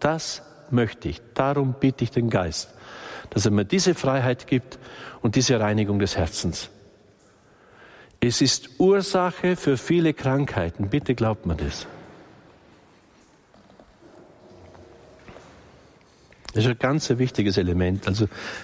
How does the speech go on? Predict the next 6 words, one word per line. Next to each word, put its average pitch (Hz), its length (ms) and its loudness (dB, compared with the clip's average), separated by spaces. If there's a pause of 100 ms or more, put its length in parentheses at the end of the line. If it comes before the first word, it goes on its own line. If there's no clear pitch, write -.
allen 135 360 2
alles 101 440 0 (140)
ganz 95 340 -2
vergeben. 87 500 0 (4000)
Wir 120 160 4
kommen, 127 540 0